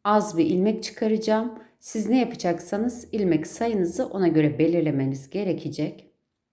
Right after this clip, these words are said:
İlmeklerimi tamamlayıp geliyorum. Ben şöyle ilmeklerimi çıkardım. İlmeklerimi arka yüzden de bir sıra ters ördüm. Anlatım esnasında modelin alt kısmına lastik uygulamayacağım için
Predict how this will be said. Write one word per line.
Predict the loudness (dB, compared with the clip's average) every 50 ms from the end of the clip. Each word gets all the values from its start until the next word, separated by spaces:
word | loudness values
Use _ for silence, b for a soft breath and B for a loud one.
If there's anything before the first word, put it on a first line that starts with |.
| _ B B B B B B B
İlmeklerimi | 0 2 2 2 2 0 0 0 2 4 2 2 0
tamamlayıp | 0 -2 0 0 0 0 0 0 0 0 -2 -4 -4
geliyorum. | -2 -2 -2 -2 -4 -6 -8 -10 -14 -20 _ _ _ _ _ _ _ _ _ _ _ _ _ _ _ _ _ _ _ _ _ _ _ _ _ _ _ _ _ _ _ _ _ _ _ _ _ _ _ _ _ _ b b b b b b b b b -4
Ben | -2 -2
şöyle | -2 0 2 2 2 2 2
ilmeklerimi | 0 0 0 -2 -2 -2 -4 -2 0 0 0 0
çıkardım. | 0 -2 -6 -6 -4 -2 0 0 0 0 -2 -6 -6 -8 -10 B B B B B B B -6
İlmeklerimi | 0 2 2 2 2 4 2 4 4 4
arka | 2 2 0 -2 -2 -4 -2
yüzden | -2 -2 -2 0 2 2 2
de | 2 2 0
bir | 0 -2 -2
sıra | -2 -4 -4 -4 -2 -2 -4 -6 -8
ters | -6 -4 -4 -2 -4 -6 -6 -4
ördüm. | 0 0 0 0 -2 -4 -6 -6 -2 0
Anlatım | 2 4 4 4 2 2 2 2 2
esnasında | 2 0 -2 -4 -4 -4 -4 -2 -2 0 2
modelin | 2 2 2 2 0 0 0 0
alt | -2 -2 -2 -2 -6
kısmına | -10 -12 -10 -6 -4 -4 -2 -2
lastik | 0 0 -2 -2 -2 -6 -8 -2
uygulamayacağım | -2 -2 0 2 2 2 4 4 4 2 0 -2 -4 -6 -4 -4 -6
için | -8 -8 -8 -10 -10 -12